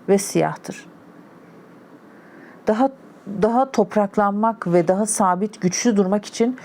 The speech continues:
gücün rengidir. Aynı zamanda gizemin rengidir siyah. Siyah rengi kullanın. Aynı zamanda yüzünüzde en belirgin noktanız, bakın yüzünüz Yüzünüzü çok iyi kullanmalısınız. Yüzünüzde bir kere ma-, maskeyi takacaksınız.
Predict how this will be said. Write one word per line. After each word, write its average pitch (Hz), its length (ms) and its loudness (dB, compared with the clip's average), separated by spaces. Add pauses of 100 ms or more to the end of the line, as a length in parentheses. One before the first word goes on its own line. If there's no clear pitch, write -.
(240)
gücün 214 340 4
rengidir. 160 380 -2
Aynı 156 180 -2
zamanda 220 280 0
gizemin 185 500 2
rengidir 180 340 2
siyah. 160 380 -2
Siyah 196 440 0
rengi 170 280 0
kullanın. 151 380 -2 (720)
Aynı 247 260 2
zamanda 233 320 0
yüzünüzde 233 880 2 (100)
en 254 280 4
belirgin 220 420 2
noktanız, 185 500 0
bakın 196 240 0
yüzünüz 247 720 2 (1120)
Yüzünüzü 285 480 4
çok 277 240 2
iyi 247 120 6
kullanmalısınız. 180 960 0 (720)
Yüzünüzde 285 560 4
bir 285 60 0
kere 294 180 4
ma-, 226 300 0 (400)
maskeyi 220 540 2
takacaksınız. 185 960 -2